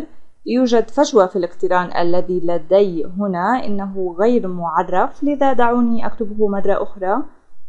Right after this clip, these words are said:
حسنًا، إنه شيء زائد عن الحاجة، لكنني سأعيد كتابته. آه، اف الواحد غير معرفة، undefined. لكن ماذا لو أردت أن أسألكم ما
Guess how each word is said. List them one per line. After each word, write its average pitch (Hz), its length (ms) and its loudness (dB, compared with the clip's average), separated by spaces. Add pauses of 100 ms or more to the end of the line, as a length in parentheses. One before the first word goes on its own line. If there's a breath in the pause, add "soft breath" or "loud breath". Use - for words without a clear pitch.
(140)
حسنًا، 202 360 0
إنه 220 540 0
شيء 208 380 10
زائد 190 340 4
عن 175 220 -4
الحاجة، 214 500 0
لكنني 202 560 -2
سأعيد 180 580 -2 (100)
كتابته. 185 800 -4 (540)
آه، 190 280 4
اف - 300 -6 (100)
الواحد 190 640 0
غير 185 460 2
معرفة، 170 1040 -2 (160)
undefined. 190 960 -2 (400)
لكن 285 500 2
ماذا 240 260 2
لو 220 180 2
أردت 226 260 -2
أن 214 380 2
أسألكم 214 680 -4
ما 208 280 -2